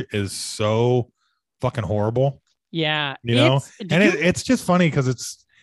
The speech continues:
Speaker 1: it's like postmodern, uh, sitcoms before, you know,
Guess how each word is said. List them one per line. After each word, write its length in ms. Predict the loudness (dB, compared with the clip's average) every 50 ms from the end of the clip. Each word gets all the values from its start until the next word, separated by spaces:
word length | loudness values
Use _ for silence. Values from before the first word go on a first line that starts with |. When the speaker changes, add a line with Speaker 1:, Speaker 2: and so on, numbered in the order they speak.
| _ _ _
Speaker 1:
it's 140 | -2 2 2
like 220 | 0 0 2 _
postmodern, 840 | 0 2 4 2 2 0 -2 -2 0 0 2 2 0 -2 -2 -4 -8 -14 _ -4
uh, 220 | -2 0 0 0
sitcoms 760 | -2 -2 -4 -6 -6 -4 -4 -4 -4 -4 -4 -6 -8 -12 -6
before, 640 | -4 -4 -4 -2 -2 0 0 0 0 0 -2 -2 -6 _ _ _ _ _ _ _ _
you 80 | -2
know, 400 | 0 2 2 2 0 -2 -4 -8